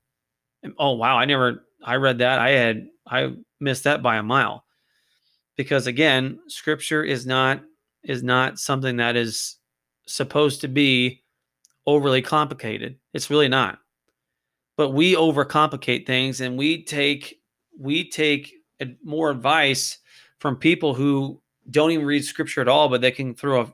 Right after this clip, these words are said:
out a few Bible verses here and there 'cause they heard it in Sunday school years ago. And then they can introduce some sort of illustration that has nothing to do with Scripture at all, and they just take their emotions and they run with it. And that's not what we're about here.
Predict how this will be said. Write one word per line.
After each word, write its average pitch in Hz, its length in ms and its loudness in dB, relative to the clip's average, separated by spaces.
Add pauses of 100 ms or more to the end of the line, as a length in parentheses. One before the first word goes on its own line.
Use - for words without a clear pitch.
out 131 160 2
a 123 40 -4
few 151 200 -4
Bible 135 320 2
verses 117 380 -2
here 120 120 -2
and 117 80 -2
there 120 120 -2
'cause 117 160 -6
they 117 100 0
heard 120 240 -2
it 117 40 0
in 107 100 -6
Sunday 147 260 -4
school 123 240 -6
years 110 220 -4
ago. 113 400 -4 (540)
And 135 120 0
then 135 140 4
they 135 120 4
can 131 360 -2
introduce 139 720 2 (500)
some 147 400 2
sort 139 300 4
of 127 80 -2
illustration 143 1160 0 (500)
that 123 380 0 (260)
has 123 200 -8
nothing 165 380 0
to 156 40 -4
do 147 180 2
with 127 100 0
Scripture 147 360 -2
at 120 80 4
all, 120 440 4 (440)
and 139 140 -4
they 139 120 0
just 131 200 -4
take 156 200 0
their 147 100 0
emotions 135 480 -2
and 123 100 -4
they 117 60 -4
run 127 180 -2
with 131 200 -4
it. 110 120 -4
And 117 80 -4
that's 135 220 -2
not 139 120 0
what 131 80 -6
we're 117 140 0
about 120 340 0
here. 110 280 -10